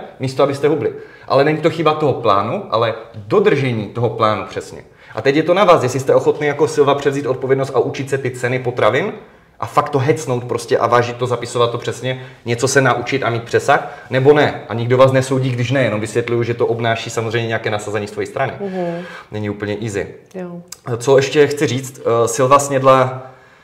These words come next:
Speaker 1: nastavili jsme nějaké makra, my to schválně nechceme říkat konkrétně ze spousty důvodů. Byly znatelně větší, než měla před závody.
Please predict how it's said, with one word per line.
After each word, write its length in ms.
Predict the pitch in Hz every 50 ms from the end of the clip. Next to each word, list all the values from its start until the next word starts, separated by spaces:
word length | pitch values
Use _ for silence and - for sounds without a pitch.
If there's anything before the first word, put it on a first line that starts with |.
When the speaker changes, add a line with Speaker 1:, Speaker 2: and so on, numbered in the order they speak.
| _ _ _ _ _ _ -
Speaker 1:
nastavili 360 | 131 147 - - 185 185 185
jsme 140 | 185 156 156
nějaké 500 | 156 147 147 147 135 117 95 - - - -
makra, 360 | 110 113 110 - - 147 156
my 80 | 151
to 100 | 139 147
schválně 360 | 151 - - 143 156 156 165 165
nechceme 340 | 160 143 - - 151 147
říkat 260 | - 143 127 147 135 -
konkrétně 420 | 143 131 120 - 123 120 123 127
ze 80 | 120 123
spousty 340 | 120 - 123 113 - -
důvodů. 380 | 113 110 101 107 104 87 87 87 95
Byly 280 | 113 151 147 135 -
znatelně 580 | - 101 113 151 143 143 - 190 185 180 180 156
větší, 260 | 139 139 135 139 151
než 140 | 147 143 -
měla 200 | 139 143 135 127
před 220 | 127 - 143 120
závody. 380 | 113 110 104 98 101 104 123 -